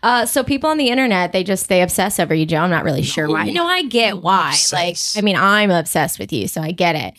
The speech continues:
Speaker 1: So, um, they asked, you know, some questions, so I thought it'd be fun to ask you some questions. So this question came in. These are, you know, their words, not mine.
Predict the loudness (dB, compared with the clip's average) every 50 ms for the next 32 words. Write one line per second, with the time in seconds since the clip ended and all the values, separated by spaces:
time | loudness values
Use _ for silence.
0 | -20 -20 -20 -20 -20 -14 -4 0 2 4 4 4 4 4 4 4 2 2 2 2
1 | 0 2 2 2 2 2 2 2 0 -2 -4 -6 -8 -6 -2 0 2 2 4 2
2 | 0 -2 -6 -10 -12 -10 -8 -6 -6 -8 -8 -10 -14 -16 -4 -2 0 0 0 2
3 | 2 2 2 2 0 -2 -6 -6 -6 -2 -2 -2 0 0 -2 0 0 2 2 2
4 | 2 0 -2 -2 -2 -2 0 0 0 2 2 0 0 0 0 0 0 0 -2 -2
5 | -2 0 0 -2 -4 -4 -6 -6 -8 -12 -18 -20 -18 -18 -18 -18 -18 -18 -20 -20
6 | -20 -20 -20 -20 _ _ _ _ _ _ _ _ _ _ _ _ -6 0 0 2
7 | 4 4 4 4 4 4 4 2 2 0 2 2 2 2 2 0 -2 0 0 0
8 | 0 0 0 0 0 0 2 2 2 2 2 2 2 2 2 2 0 2 2 2
9 | 2 2 2 2 2 2 2 2 4 4 4 2 2 0 2 2 2 4 4 2
10 | 4 4 4 4 4 4 4 4 4 4 2 2